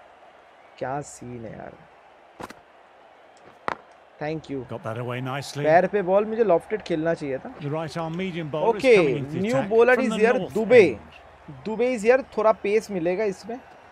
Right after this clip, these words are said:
Speaker 1: और हमारा पूरा mid wicket क्षेत्र पूरा खाली है, तो हम आराम से इधर में
Speaker 2: Precision,
Speaker 1: खेलेंगे भाई,
Speaker 2: just a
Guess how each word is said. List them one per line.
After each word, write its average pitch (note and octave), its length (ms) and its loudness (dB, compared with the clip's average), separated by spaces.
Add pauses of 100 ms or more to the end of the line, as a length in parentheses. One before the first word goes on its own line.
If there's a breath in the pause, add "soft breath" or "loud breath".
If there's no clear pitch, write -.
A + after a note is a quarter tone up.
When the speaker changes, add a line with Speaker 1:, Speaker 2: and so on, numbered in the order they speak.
(200)
Speaker 1:
और D3 80 -2
हमारा G3+ 380 4
पूरा A3 300 0
mid G3+ 200 -2
wicket G#3 280 0
क्षेत्र - 640 -6
पूरा G#3 220 -2
खाली E3 400 0
है, A2 180 -4 (600)
तो F#3 80 4
हम G3+ 100 2
आराम A3+ 380 6
से B3 140 -2
इधर A3 140 2
में G#3 60 2
Speaker 2:
Precision, G3 220 -2
Speaker 1:
खेलेंगे D#3+ 340 2
भाई, C3+ 100 0
Speaker 2:
just A#2+ 200 -4
a B2 100 -10